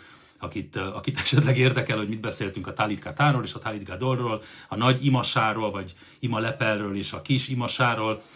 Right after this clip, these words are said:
akkor aznak ajánlom figyelmében a tegnap, fejelmébe a tegnap esti adást. Oké, Iyár hónap nyolcadika van, a Rebbe a következőt mondja a mai, ö, tanulásban, és itt is van egy-két olyan koncep-, koncepció, jó estét kívánok közben Évának,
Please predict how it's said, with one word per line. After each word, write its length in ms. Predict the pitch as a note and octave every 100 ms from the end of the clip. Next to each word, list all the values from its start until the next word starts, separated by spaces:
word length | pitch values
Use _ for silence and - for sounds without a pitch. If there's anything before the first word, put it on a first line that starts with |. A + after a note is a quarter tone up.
| - -
akkor 260 | F2+ - F#2+
aznak 380 | F2+ - - -
ajánlom 300 | F#2+ F#2 F2
figyelmében 480 | G2+ G2 F#2+ F2 F2
a 80 |
tegnap, 260 | E2+ G2+ G#2
fejelmébe 460 | B2 B2 A2+ G#2 G#2
a 60 |
tegnap 320 | A2 G2 E2+
esti 200 | E2 -
adást. 360 | F#2 F2+ D2+ -
Oké, 680 | G3 G3+ - E3 E3 A2+ - - -
Iyár 240 | F3+ G3 D3
hónap 280 | C#3+ C3+ D3+
nyolcadika 540 | F#3+ E3+ D3 C3 A#2+
van, 360 | C#3 F3+ E3 - _ _ _ - - - _ _ _ _ _ - - - - -
a 80 | A#2+
Rebbe 220 | B2+ D3+
a 80 | B2+
következőt 640 | E3 E3 - A#2+ A#2 -
mondja 520 | C#3 C#3 B2 A#2 - _ _ - -
a 220 | A2+ F#2
mai, 420 | G#2+ C3 A2+ G2+ - -
ö, 260 | A2+ F#2+ F#2 -
tanulásban, 480 | - F3+ F3 D3+
és 120 | C3+ D#3
itt 120 | D3
is 140 | C3 - - -
van 120 | D3
egy-két 300 | C3+ B2+ C3
olyan 160 | B2+
koncep-, 460 | G2+ C#3+ B2+ A#2 -
koncepció, 880 | - F3 D3+ - - - C3+ F#3 D3+ -
jó 80 | G#2+
estét 180 | - F#2+
kívánok 200 | G#2 F#2
közben 240 | F#2+ G2
Évának, 400 | C3+ D3+ A#2+ G#2